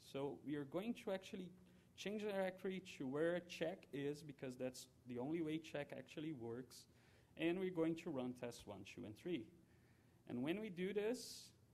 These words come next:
it actually runs them. We can take a look at the job results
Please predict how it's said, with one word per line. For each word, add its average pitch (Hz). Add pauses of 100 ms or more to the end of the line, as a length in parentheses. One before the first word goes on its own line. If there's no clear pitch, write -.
(380)
it -
actually 127 (140)
runs 117
them. 233 (720)
We -
can 131
take 147
a 135
look 123
at 113 (140)
the 113
job 110
results 160